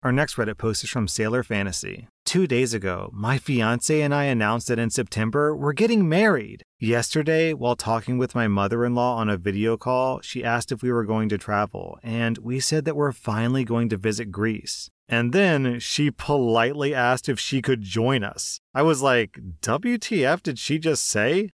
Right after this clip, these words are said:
We said no, of course, and then she got angry and demanded it. Basically, she said, "I've never been out of this country," Spain.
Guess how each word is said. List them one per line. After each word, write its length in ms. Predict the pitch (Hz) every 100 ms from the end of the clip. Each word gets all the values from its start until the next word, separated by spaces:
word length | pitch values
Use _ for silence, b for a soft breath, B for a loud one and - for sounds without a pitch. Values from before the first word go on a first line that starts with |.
| _
We 160 | 143 180
said 280 | 220 190
no, 540 | 120 110 151 190 117 98
of 180 | - 110
course, 580 | - 135 107 98 - - -
and 160 | 131
then 180 | 147 220
she 180 | - 254
got 180 | 233 220 -
angry 560 | 160 208 220 233 220
and 220 | 190 196
demanded 640 | 196 185 147 175 247 175 113
it. 280 | 113 - - _ _
Basically, 560 | 147 208 170 156 131 120
she 200 | - 123
said, 500 | 139 123 113 107 -
"I've 320 | - 165 233 277
never 320 | 254 233 247
been 180 | 247 226
out 160 | 180
of 120 | 214
this 180 | 190 196
country," 640 | - 180 196 165 107 95 104
Spain. 680 | - - 120 117 101 107